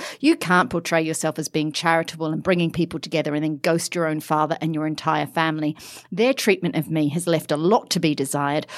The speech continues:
I've never, still never met my son-in-law. Why couldn't Prince Harry have got on a plane and flown to see me to ask for her hand?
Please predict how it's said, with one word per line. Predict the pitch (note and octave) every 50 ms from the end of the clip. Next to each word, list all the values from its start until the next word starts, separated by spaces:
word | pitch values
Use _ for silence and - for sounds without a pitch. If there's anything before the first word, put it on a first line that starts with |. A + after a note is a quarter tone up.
| - - - - - - _ -
I've | D4+ E4 D#4+ - E3+
never, | D#3+ E3 D#3+ D#3+ E3
still | D#3+ - - - - - - D4 C#4
never | A#3 F3 D#3+ D3+
met | C#3 D3+ D#3 -
my | D#3 D3+
son-in-law. | D3 - - D#3+ D3 C#3+ D3+ D3+ D#3 D#3 D#3
Why | E3 F3 G#3+ B3 C#4+
couldn't | C#4 C#4 - G3 F3 -
Prince | - F3+ - B2 -
Harry | D3+ E3 D#3+ D#3 D#3+
have | D#3 C3+ -
got | G3 F3+ E3
on | D3+ D#3
a | D3+ C#3
plane | - - E3 D#3 D#3 D#3
and | D3+ C#3+
flown | - - F#3+ F3 F3 E3+
to | E3 F3
see | - - - E3
me | E3 E3 D#3+
to | D#3 - - -
ask | E3 D3+ - -
for | - C#3
her | C3+ D3 C#3+
hand? | C3 D#3+ D#3+ D#3 D3 C#3+ D3+ D3